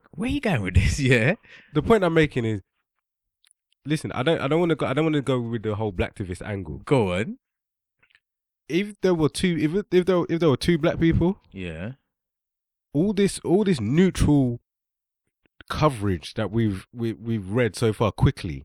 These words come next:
Speaker 1: Yeah.
Speaker 2: when you Google it, it would not be the same.
Speaker 1: You reckon?
Speaker 2: What? Are you crazy? Uh, two black people on stage, or even a,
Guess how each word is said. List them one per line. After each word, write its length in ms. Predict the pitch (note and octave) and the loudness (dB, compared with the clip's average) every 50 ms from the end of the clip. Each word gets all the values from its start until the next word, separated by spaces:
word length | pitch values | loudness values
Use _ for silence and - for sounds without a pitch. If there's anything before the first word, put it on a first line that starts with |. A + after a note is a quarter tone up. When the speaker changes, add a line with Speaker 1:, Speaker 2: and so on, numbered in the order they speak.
| - _ _ | -18 _ _
Speaker 1:
Yeah. 360 | - G#2 G2 F#2 E2+ D#2 - | -10 -8 -6 -6 -4 -2 0
Speaker 2:
when 120 | G#2+ A2 A2+ | 0 2 2
you 120 | A2+ G#2+ | 2 2
Google 360 | - B2 B2+ B2 - F#2+ E2 | 4 4 4 4 2 0 -4
it, 140 | D#2+ E2 - _ _ _ _ _ _ - | -6 -6 -8 _ _ _ _ _ _ -8
it 40 | A#2 | -6
would 140 | G#2+ F#2+ G2+ | -6 -4 -4
not 180 | A2+ B2+ - | -4 -4 -4
be 100 | F#2+ A2 | -4 -4
the 100 | G2 F#2 | -4 -6
same. 340 | F2 - A2+ G2 E2 C2+ - _ _ _ _ _ _ _ _ _ _ _ _ _ _ _ - | -6 -6 -6 -6 -6 -10 -14 _ _ _ _ _ _ _ _ _ _ _ _ _ _ _ -4
Speaker 1:
You 120 | B2+ D3+ | -2 0
reckon? 300 | F#3 G#3+ G#3 - - D#2+ - _ _ _ _ | 0 0 -2 -6 -10 -12 -14 _ _ _ _
Speaker 2:
What? 400 | - F#3+ D4 F#4 - - - - - | -8 -4 -4 -2 -4 -4 -8 -12 -8
Are 60 | - A#3 | -6 -4
you 140 | A#3+ B3 | -4 -4
crazy? 640 | - - - D4+ E4 D#4 C4 A3+ C3+ G#2 D#2+ C#2+ - _ _ _ _ _ _ _ _ _ | -4 -2 0 2 4 4 4 4 4 2 -2 -4 -8 _ _ _ _ _ _ _ _ _
Uh, 100 | - D3+ C#3+ G#2+ - _ - - | -4 -4 -4 -4 -10 _ -18 -10
two 180 | - - G#3+ G#3+ | -4 -2 -2 -2
black 300 | D#3+ D#3 G3 F3+ - - | 0 0 0 -2 0 0
people 340 | F3 E3+ D#3 - D#3 D3+ | 0 0 2 2 0 0
on 200 | - C#3+ C#3+ C#3 C3 | 2 2 2 0 0
stage, 540 | - - D#3 D#3+ C3 F#2 E2 E2+ - - - _ _ _ _ _ _ _ _ | 0 2 4 4 4 2 0 -4 -8 -12 -18 _ _ _ _ _ _ _ _
or 180 | A#2 A#2+ B2 B2+ | 0 2 2 4
even 260 | D#3 D#3+ C3 C#3+ C#3 | 4 4 4 2 0
a, 180 | A2+ C#3 C3 | 0 -2 -2